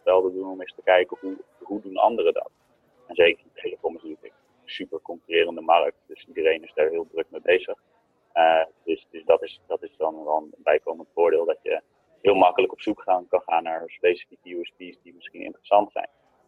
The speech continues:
En, ja, de, op, dat is, dat is voor ons een van de dingen waar we in ieder geval hoge prioriteit aan geven. Verder proberen we ook wel, eh, echt te kijken van, nou, oké, welke, op welke pagina's willen we zo'n test dan gaan doen?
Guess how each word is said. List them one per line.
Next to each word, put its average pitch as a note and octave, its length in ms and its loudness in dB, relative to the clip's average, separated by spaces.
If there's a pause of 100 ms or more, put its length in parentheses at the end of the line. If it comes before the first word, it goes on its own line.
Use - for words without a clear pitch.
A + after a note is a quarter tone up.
(180)
En, F2 420 0
ja, D#2 140 -4 (400)
de, - 100 2
op, - 160 0
dat G2 180 6
is, - 220 0
dat G2+ 180 4
is - 120 -14
voor A2 120 4
ons A2 260 4
een G#2 200 4
van G2+ 160 0
de F#2+ 80 0
dingen F#2+ 260 4
waar F2+ 120 6
we F2 60 0
in F2 60 -2
ieder F2+ 160 -4
geval F2 360 4
hoge F2 300 0
prioriteit F2 500 0
aan E2+ 140 -14
geven. D2+ 260 -2 (180)
Verder F2 200 2
proberen F2 380 0
we F2 60 4
ook E2+ 160 2
wel, F2 260 2 (600)
eh, E2+ 280 -8
echt - 240 -8
te - 100 -20
kijken E2+ 340 2
van, F2 80 -16
nou, D#2+ 180 2
oké, E2+ 240 0
welke, F2 460 2
op - 140 -4
welke F2 260 -2
pagina's F2+ 540 2 (300)
willen F#2 240 2
we F2+ 100 0
zo'n F2 220 0
test F2+ 240 0
dan F2+ 180 -2
gaan F2 120 -6
doen? F#2 280 -8